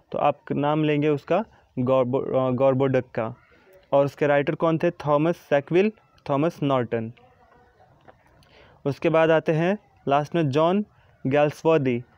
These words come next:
इन्होंने लिखा Strife for Justice। दो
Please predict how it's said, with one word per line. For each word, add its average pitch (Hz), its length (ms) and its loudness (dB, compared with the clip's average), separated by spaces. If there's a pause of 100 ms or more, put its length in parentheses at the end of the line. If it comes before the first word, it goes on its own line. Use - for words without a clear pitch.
(140)
इन्होंने 156 200 0
लिखा 156 200 0
Strife 160 580 -2
for 143 80 0
Justice। 123 480 -4 (520)
दो 160 400 0